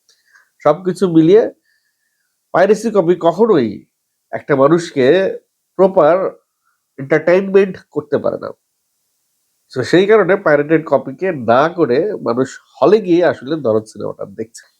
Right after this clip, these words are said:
সেই জায়গা থেকে দরদ ষষ্ঠ দিন শেষে এসে দরদ আয় করেছে পাঁচ লক্ষ দশ হাজার টাকা। দরদ পাঁচ লক্ষ দশ হাজার টাকা আয় করেছে, গতকালকে আয় করেছিল সাত লক্ষ plus,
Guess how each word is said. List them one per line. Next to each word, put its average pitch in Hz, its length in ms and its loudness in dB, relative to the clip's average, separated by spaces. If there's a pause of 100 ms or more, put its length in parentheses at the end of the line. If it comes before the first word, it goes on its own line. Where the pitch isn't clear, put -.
সেই 240 220 0
জায়গা 190 220 4
থেকে 135 300 -4
দরদ 156 460 2 (920)
ষষ্ঠ - 440 -4
দিন 180 220 0
শেষে 156 360 -2
এসে 147 360 0
দরদ 123 380 2 (580)
আয় 147 180 2
করেছে 160 340 0
পাঁচ 127 440 -2
লক্ষ 123 300 -6
দশ 120 440 -2
হাজার 101 220 -2 (100)
টাকা। - 180 -12 (400)
দরদ 165 220 2 (140)
পাঁচ 165 280 0
লক্ষ 190 240 0
দশ 185 120 2
হাজার 180 280 2
টাকা 185 180 2
আয় 170 140 2
করেছে, 175 260 -2
গতকালকে 156 500 2
আয় 143 160 4
করেছিল 147 520 -4
সাত 151 420 -6
লক্ষ - 380 -8 (840)
plus, 107 240 -2